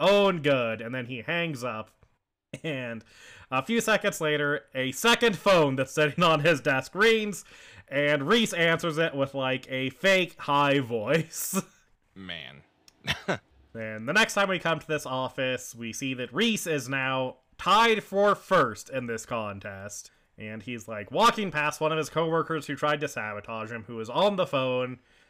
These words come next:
Speaker 1: And he's, uh, you know, unable to, like, get a single word in with this, uh, customer. And Reese, like, stops and tells him, "You know, I know I'm the new guy, but it looks like you could use some help." And,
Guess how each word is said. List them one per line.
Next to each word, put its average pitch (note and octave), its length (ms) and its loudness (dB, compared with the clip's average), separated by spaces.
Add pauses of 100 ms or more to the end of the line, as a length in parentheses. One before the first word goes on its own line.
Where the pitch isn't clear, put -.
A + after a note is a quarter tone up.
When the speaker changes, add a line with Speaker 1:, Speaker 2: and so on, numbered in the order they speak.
(200)
Speaker 1:
And A2 460 -8
he's, A2 320 -10
uh, G#2 260 -10
you G#2 80 -10
know, A2 180 -10
unable F#3+ 440 4
to, C#3 100 -10
like, B2+ 280 -4
get F3 180 2
a F#3 80 4
single D#3+ 400 0
word C3+ 240 2
in C3 300 -2 (200)
with D3 280 -4
this, C#3+ 260 -4
uh, C3+ 320 -2
customer. G#2+ 720 -8 (580)
And G#2+ 560 -8 (340)
Reese, D#3+ 300 -6
like, B2+ 200 -2
stops F#3 520 6
and A#2+ 400 -6
tells D#3+ 260 2
him, D3+ 140 -4
"You E3 60 -4
know, G3+ 380 2 (300)
I - 120 2
know B3+ 260 4
I'm G3+ 220 4
the D3+ 100 2
new D3 320 2
guy, A#2+ 280 -2
but D3 100 -2
it G#3+ 60 2
looks G3+ 260 -2
like G3 240 0
you E3+ 140 -4
could C3+ 160 -6
use D3+ 320 -4
some B2 240 -6
help." G#2+ 520 -6 (400)
And, A#2+ 520 -4